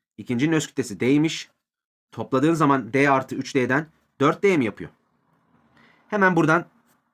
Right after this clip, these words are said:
bunlar dörtler gitti. Bir D de gitti. O zaman öz kütlemiz bizim D'miz kaçmış? Dokuzmuş. Buradan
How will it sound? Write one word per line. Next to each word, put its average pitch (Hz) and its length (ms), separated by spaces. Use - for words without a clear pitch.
bunlar 143 360
dörtler 143 320
gitti. 120 360
Bir 156 200
D 139 160
de 120 40
gitti. 127 420
O 131 80
zaman 135 340
öz 143 180
kütlemiz 139 400
bizim 131 320
D'miz 139 340
kaçmış? 160 520
Dokuzmuş. 131 560
Buradan 135 300